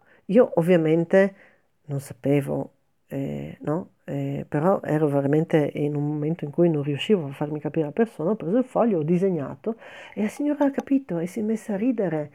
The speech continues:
ed era, e poi sono riuscita a, a farle passare la, ehm, la figura dell'amministratore di sostegno, che poi è stato nominato e l'ha aiutata, eccetera.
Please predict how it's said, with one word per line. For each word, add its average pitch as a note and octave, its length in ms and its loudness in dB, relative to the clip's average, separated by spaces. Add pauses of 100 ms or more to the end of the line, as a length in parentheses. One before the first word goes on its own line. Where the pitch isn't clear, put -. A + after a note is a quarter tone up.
(260)
ed E3 160 0
era, F#3+ 300 4 (180)
e - 140 0
poi G3+ 220 2
sono B3 260 4
riuscita E3+ 600 2
a, - 160 -4
a - 100 -4
farle F3+ 380 2
passare D3+ 920 0
la, C#3+ 360 0 (500)
ehm, C#3+ 800 -2 (160)
la - 140 0
figura F3 320 4
dell'amministratore D#3+ 640 2
di G3+ 100 -2
sostegno, - 500 -4
che F3+ 100 -6
poi E3 200 -4
è - 20 -2
stato - 320 -10
nominato D#3+ 640 -2
e D3 160 -4
l'ha C#3 80 -4
aiutata, C#3+ 480 -4
eccetera. C#3 500 -10